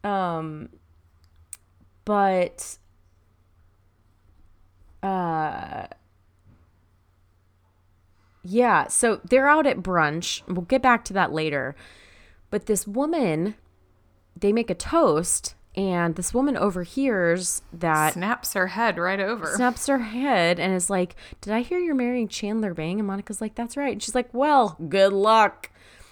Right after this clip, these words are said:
Speaker 1: Which I feel like is so, <laughs> this whole scenario is
Speaker 2: Rude?
Speaker 1: odd to me. Like, rude, number one, rude. Likeliness of happening, zero.
Speaker 2: Ze-, zero percent chance in New York
Speaker 1: Zero percent
Speaker 2: City.
Speaker 1: chance.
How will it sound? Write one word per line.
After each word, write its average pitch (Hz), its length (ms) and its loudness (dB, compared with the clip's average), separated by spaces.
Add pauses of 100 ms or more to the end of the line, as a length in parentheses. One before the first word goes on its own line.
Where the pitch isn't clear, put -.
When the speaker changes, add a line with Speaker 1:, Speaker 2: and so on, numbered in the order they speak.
(140)
Speaker 1:
Which 233 140 2
I 285 80 6
feel 370 200 2
like 453 200 4
is 466 200 4
so, 202 720 6
<laughs> - 40 -18
this 302 200 2
whole 381 360 4
scenario 240 640 6
is 508 180 8
Speaker 2:
Rude? - 20 6 (140)
Speaker 1:
odd - 60 -2
to - 120 -8
me. 147 200 -2
Like, 202 320 2 (520)
rude, 294 760 2
number 302 280 2
one, 277 500 2
rude. 160 480 -2 (180)
Likeliness 349 680 2
of 311 100 -2
happening, 285 680 2 (340)
zero. 143 760 0
Speaker 2:
Ze-, 185 220 -4 (260)
zero 202 360 6
percent 220 440 0
chance 165 380 -2
in 196 60 -2
New 196 100 4
York 262 180 8
Speaker 1:
Zero 160 140 4
percent 254 220 0
Speaker 2:
City. 170 180 2
Speaker 1:
chance. 202 460 0